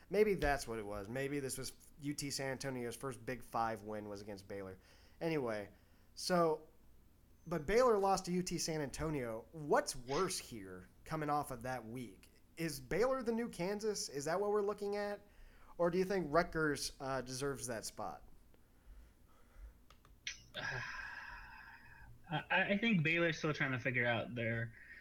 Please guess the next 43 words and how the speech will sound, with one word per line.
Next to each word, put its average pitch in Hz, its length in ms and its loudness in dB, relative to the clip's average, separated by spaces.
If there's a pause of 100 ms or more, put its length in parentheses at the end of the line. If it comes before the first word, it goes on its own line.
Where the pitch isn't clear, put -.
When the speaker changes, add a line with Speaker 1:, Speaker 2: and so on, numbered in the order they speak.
(200)
Speaker 2:
their 123 160 0
whole 113 220 2
thing. 113 480 2
Uh, 113 540 0
I 139 60 2
think 185 200 2
part 196 120 4
of 196 60 2
the 175 60 4
reason 165 260 6
that 143 120 4
U 143 120 2
T 151 140 0
San 147 160 2
Antonio 135 340 2
was 127 120 2
able 131 160 4
to 127 80 0
beat 123 340 0
them 156 260 2 (400)
was 123 120 2
because 131 1000 2 (100)
of 123 300 2
Hurricane 131 520 2
Harvey. 123 460 2 (200)
Um, 113 520 0 (600)
their 135 120 4
game 139 320 2
against 139 300 2
Houston 165 340 4
got 123 220 2
canceled. 147 420 0 (1000)
That 139 120 6
would 139 80 6
have 147 80 2
been 156 120 4
their 135 140 6
first 143 280 2
game. 135 240 2
They 131 80 0
would 139 100 2
have 135 100 0
gone 135 420 2